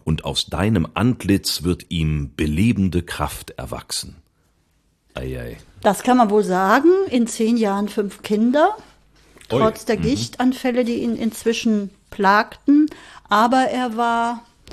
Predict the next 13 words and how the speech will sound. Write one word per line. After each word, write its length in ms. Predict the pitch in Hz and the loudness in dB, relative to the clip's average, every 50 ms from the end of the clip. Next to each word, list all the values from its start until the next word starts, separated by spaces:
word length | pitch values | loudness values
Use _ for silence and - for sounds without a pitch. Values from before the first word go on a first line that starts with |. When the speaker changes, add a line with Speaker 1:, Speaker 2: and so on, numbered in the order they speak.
| - - - _ _ _ _ _ _ - | -20 -20 -20 _ _ _ _ _ _ -6
Speaker 2:
innerlich 480 | - 269 277 277 262 247 247 240 - - | 0 2 4 4 4 4 2 -2 -4 -6
zur 220 | - - 262 240 | -6 -4 -4 -2
Ruhe 280 | 208 220 247 254 240 208 | -2 0 2 4 4 4
gekommen. 600 | 185 180 - - - 190 175 160 165 165 175 175 - - _ _ _ _ _ | 2 0 -10 -10 -8 -8 -6 -6 -8 -8 -10 -12 -14 -18 _ _ _ _ _
Man 440 | - 190 190 190 190 190 185 196 269 - - | 0 2 2 2 2 2 0 -2 -4 -6 -6
zog 260 | - - 285 277 - | -2 -2 -2 0 0
sich 240 | - 233 233 - - | -2 -2 -2 -2 -4
aufs 200 | 180 - - - | -6 -6 -6 -4
Land 300 | 190 190 190 208 208 - | -4 -2 -2 -4 -4 -4
zurück, 560 | - 269 254 247 285 349 - - - - - - _ _ _ _ - - - - - _ _ _ _ - | -4 -4 -2 0 -2 -2 -4 -8 -16 -16 -18 -20 _ _ _ _ -20 -20 -20 -20 -20 _ _ _ _ -14
schaffte 520 | - - - 220 226 226 - - 240 214 | -6 -2 0 0 0 -2 -4 -4 -4 -4
sich 260 | 196 208 208 - - | -4 -4 -6 -6 -4
da 460 | - 208 185 180 180 180 175 180 190 | -4 -2 0 0 0 0 -2 -4 -6